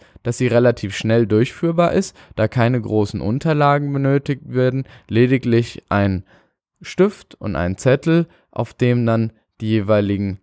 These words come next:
Blöcke mit drei Spalten A sechs Zeilen notiert werden, um eine gewisse Orientierung zu haben, wo die jeweilige Lösung der einzelnen Person notiert werden soll.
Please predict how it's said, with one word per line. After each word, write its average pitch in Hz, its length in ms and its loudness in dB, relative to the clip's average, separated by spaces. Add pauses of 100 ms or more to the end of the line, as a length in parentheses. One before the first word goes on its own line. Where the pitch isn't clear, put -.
(140)
Blöcke 156 800 2 (340)
mit 113 440 -6 (160)
drei 120 300 2
Spalten 120 720 -2 (400)
A 104 200 2
sechs 110 460 -4
Zeilen 104 680 -2 (260)
notiert 170 500 -4
werden, 143 440 0 (420)
um 131 360 0
eine 113 400 -2
gewisse 113 440 -4
Orientierung 120 840 -2
zu 110 200 -4
haben, 104 380 2
wo 110 160 0
die 101 220 -4
jeweilige 95 680 0 (360)
Lösung 95 640 0 (360)
der 64 180 -2
einzelnen 95 500 0
Person 87 540 -2
notiert 92 460 -2
werden 80 360 -6
soll. - 240 -6